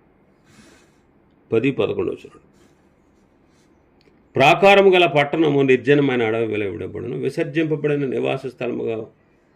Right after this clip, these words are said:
విసర్జింపబడిన నివాస స్థలముగా ఉండును. అక్కడ దూడలు మేపి,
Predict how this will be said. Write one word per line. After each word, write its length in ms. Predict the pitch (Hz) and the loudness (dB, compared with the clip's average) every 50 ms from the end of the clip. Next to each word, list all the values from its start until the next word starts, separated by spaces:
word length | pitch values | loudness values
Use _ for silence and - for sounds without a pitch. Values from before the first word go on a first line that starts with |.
| _ _ - - | _ _ -16 -14
విసర్జింపబడిన 760 | 110 120 139 131 127 139 139 127 127 131 127 127 127 123 123 | -8 -8 -8 -6 -4 -6 -6 -6 -6 -8 -6 -6 -6 -6 -6
నివాస 340 | 117 110 113 117 117 117 120 | -4 -4 -4 -4 -4 -6 -10
స్థలముగా 600 | 113 - - 104 104 101 104 101 98 95 98 - _ _ _ _ _ _ _ _ _ _ _ - 107 | -12 -10 -10 -10 -8 -8 -8 -8 -8 -10 -12 -16 _ _ _ _ _ _ _ _ _ _ _ -12 -6
ఉండును. 240 | 104 104 117 139 | -4 -2 0 0
అక్కడ 240 | 143 131 - 127 113 | 0 -2 -2 -4 -6
దూడలు 500 | 104 98 98 120 135 151 165 170 165 160 | -6 -4 0 2 4 4 6 4 4 4
మేపి, 640 | 143 135 135 139 139 139 - 139 135 135 - - | 4 4 4 2 2 0 -2 -4 -4 -4 -4 -6